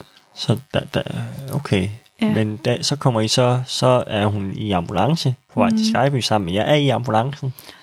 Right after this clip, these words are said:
Speaker 2: Jeg er i ambulancen med
Speaker 1: Okay.
Speaker 2: Agnes. Michael, han kører bagved.
Speaker 1: Mm.
Speaker 2: Ja.
Speaker 1: Og er det en stille og rolig køretur, eller?
Speaker 2: Den var stille og rolig. Hun havde lidt småkramper, men ikke noget, der skulle gives noget for.
Speaker 1: Mm. Og så kommer I på Skyby?
Speaker 2: Ja,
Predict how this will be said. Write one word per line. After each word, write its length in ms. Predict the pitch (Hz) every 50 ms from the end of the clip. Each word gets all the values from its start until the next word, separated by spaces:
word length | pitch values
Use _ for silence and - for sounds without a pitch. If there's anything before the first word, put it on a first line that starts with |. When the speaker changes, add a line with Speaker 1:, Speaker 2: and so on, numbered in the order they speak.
| - -
Speaker 2:
Jeg 140 | 277 269 262
er 40 | 233
i 60 | 226
ambulancen 520 | 214 208 208 220 202 190 202 208 - - 226
med 80 | -
Speaker 1:
Okay. 80 | 185 190
Speaker 2:
Agnes. 300 | 196 202 208 208 - -
Michael, 260 | 233 214 - - 208
han 120 | 208 214 202
kører 160 | - 208 196
bagved. 420 | 190 - 202 190 190 190 98 190 185 - _ _ _ -
Speaker 1:
Mm. 260 | 160 120 113 147 160 -
Speaker 2:
Ja. 180 | 240 214 208 - - _ _ _ _ _ _ _ -
Speaker 1:
Og 60 | 107
er 40 | 107
det 120 | - 107
en 220 | 107 101 98 95 90
stille 260 | - - 139 135 147
og 80 | 139
rolig 220 | 127 127 131 135 131
køretur, 800 | - - 135 127 131 - - 117 107 101 98 101 104 101 98 98 - _ _ - - - - _ -
eller? 400 | - - 196 208 202 185 190 190
Speaker 2:
Den 160 | 220 254 240
var 60 | 240
stille 280 | 240 240 - 269 269 269
og 60 | 262
rolig. 200 | 240 226 226 226 233
Hun 120 | 220 220
havde 200 | 226 226 226 226
lidt 180 | 220 220 - -
småkramper, 640 | - - 220 220 220 - - 190 180 185 - 190 185 - _ _ _ _ _ _ _ _ _ _ _ _
men 280 | 240 226 220 214 214 214
ikke 160 | 214 - -
noget, 160 | 208 202 196
der 60 | 202
skulle 220 | 185 - - 202 -
gives 280 | - 202 190 185 -
noget 140 | - - 185
for. 200 | - - - - - _ -
Speaker 1:
Mm. 140 | - 110 - - - _ _ _ _ _ _ _ _ _ _ - - - - - - - - _ _ _ _ _ _ _ _ _ -
Og 100 | 117 117
så 80 | 139
kommer 200 | 139 147 143 127 113
I 60 | 113
på 80 | 113
Skyby? 480 | 127 - - 123 131 143 143 143 123 - - _ _ - - - _ _
Speaker 2:
Ja, 160 | 240 226 226